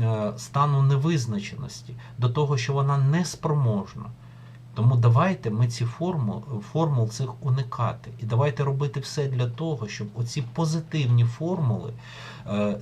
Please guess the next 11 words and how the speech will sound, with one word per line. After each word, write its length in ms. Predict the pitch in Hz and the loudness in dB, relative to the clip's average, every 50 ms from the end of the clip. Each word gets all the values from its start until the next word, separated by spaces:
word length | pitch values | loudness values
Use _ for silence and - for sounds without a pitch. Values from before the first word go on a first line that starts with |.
| 123 117 | 2 4
на 80 | 131 147 | 6 6
випередження, 920 | 135 135 175 175 123 - 113 101 101 101 90 - 95 92 82 82 76 - - - - - - - | 6 4 4 2 2 2 2 0 0 0 -2 -6 -10 -12 -12 -12 -12 -14 -14 -16 -20 -20 -18 -14
щоб 220 | - - 127 120 120 | -4 2 4 6 6
вони 200 | 143 147 147 139 | 6 6 4 4
допомагали, 800 | 139 135 117 143 139 139 135 131 127 147 143 135 120 101 95 98 | 2 0 0 0 0 2 2 2 2 2 2 2 2 2 0 -4
підтримували, 920 | - - 120 117 - - 151 143 139 131 117 110 101 95 92 90 95 92 - - | -4 -2 -2 -2 0 2 2 4 4 6 4 4 2 0 -4 -6 -8 -8 -6 -4
окрилювали 800 | 139 120 - 156 160 165 156 131 113 104 98 95 90 95 95 | -4 0 2 4 4 6 6 6 4 2 0 -2 -4 -6 -6
нашу 340 | 104 104 101 98 - - 92 | -4 -4 -4 -4 -4 -8 -10
дитину. 480 | - 110 101 - - 92 82 82 - - - - - - - - - - - | -10 -10 -10 -10 -10 -10 -10 -10 -12 -14 -16 -18 -20 -20 -20 -20 -18 -8 -2
Ну 260 | 131 147 175 180 160 - - - - - | 0 2 2 2 0 -4 -8 -12 -10 -4
і 420 | 156 151 151 147 147 147 139 135 | -2 -2 0 0 0 0 0 0